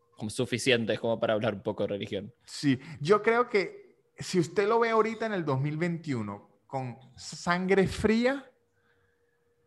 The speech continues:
Speaker 2: muchos de los estatutos de la religión eran demasiado convenientes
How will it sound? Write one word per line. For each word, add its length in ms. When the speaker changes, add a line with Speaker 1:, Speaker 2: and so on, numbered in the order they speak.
Speaker 2:
muchos 1080
de 200
los 180
estatutos 760
de 120
la 140
religión 640
eran 440
demasiado 1300
convenientes 1120